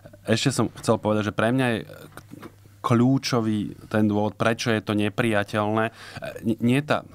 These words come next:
bitka ako taká, veď to sa niekomu mô-, môže aj nejakým blbým spôsobom pritrafiť. E, ja to ne-, nechcem zľahčovať, ale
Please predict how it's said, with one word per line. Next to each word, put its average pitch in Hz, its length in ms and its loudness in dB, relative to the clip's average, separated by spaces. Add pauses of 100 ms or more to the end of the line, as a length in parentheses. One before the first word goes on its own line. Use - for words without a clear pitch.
(260)
bitka 92 540 0
ako 92 240 -4
taká, 101 280 2
veď 104 140 -2
to 117 80 -4
sa 117 180 2
niekomu 107 760 -2 (240)
mô-, 110 320 2
môže 113 420 2
aj 98 260 0
nejakým 98 440 -2
blbým 104 340 2
spôsobom 95 760 -2
pritrafiť. 104 560 0
E, - 60 -20 (1040)
ja 104 80 -2
to 101 100 -2
ne-, 98 160 0
nechcem 113 760 0
zľahčovať, 110 580 0
ale 101 140 2